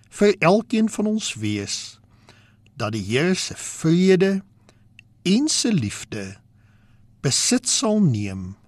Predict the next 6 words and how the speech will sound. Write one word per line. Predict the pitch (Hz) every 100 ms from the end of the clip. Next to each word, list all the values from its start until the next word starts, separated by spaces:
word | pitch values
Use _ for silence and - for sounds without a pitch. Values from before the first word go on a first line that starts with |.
| _ _
van | - 143 156
ons | 156 165 -
lewe. | 92 98 92 90 90 90 _ _ _ _ _ _ _ _ -
Amen. | 123 123 120 104 95 87 _ _ _ _ - _ _ _ _ _ _ _
Liewe | 170 285 208
luisteraars, | 113 135 - 185 151 131 120 - - -